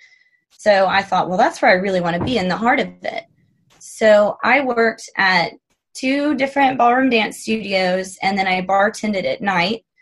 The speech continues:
um, to kind of compensate for the move. And I made a lot of friends and a lot of connections, um, whereas bartending was a Siesta Key at a place called Gilligan's.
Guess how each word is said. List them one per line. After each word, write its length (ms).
um, 340
to 140
kind 220
of 100
compensate 680
for 140
the 80
move. 480
And 280
I 140
made 240
a 80
lot 320
of 120
friends 380
and 100
a 60
lot 180
of 100
connections, 840
um, 440
whereas 240
bartending 360
was 120
a 40
Siesta 460
Key 360
at 80
a 40
place 240
called 280
Gilligan's. 640